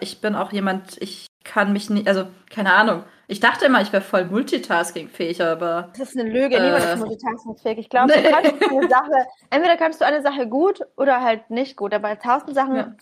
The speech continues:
Speaker 2: anzufangen, das, dann kannst du dich keiner Sache richtig
Speaker 1: Nee.
Speaker 2: widmen und das ist so eine, so ein Wischiwaschi-Ding.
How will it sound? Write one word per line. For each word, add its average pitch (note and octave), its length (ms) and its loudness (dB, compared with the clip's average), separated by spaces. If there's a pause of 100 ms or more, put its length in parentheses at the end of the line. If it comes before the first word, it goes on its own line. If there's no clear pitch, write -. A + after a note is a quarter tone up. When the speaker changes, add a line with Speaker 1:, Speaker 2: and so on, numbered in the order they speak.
(120)
Speaker 2:
anzufangen, C4+ 640 -2
das, B3+ 280 -10
dann B3 140 -10
kannst C4+ 240 -6
du C4 40 -4
dich A#3+ 140 -12
keiner C4 280 -2
Sache B3+ 240 -6
richtig C4+ 340 -12 (220)
Speaker 1:
Nee. G3 280 0 (120)
Speaker 2:
widmen A#3 180 2
und C#4 80 -4
das C4 80 -8
ist - 140 -20
so C#4+ 60 2
eine, C4+ 200 2
so C4+ 60 2
ein C4 120 0
Wischiwaschi-Ding. C#4+ 600 -6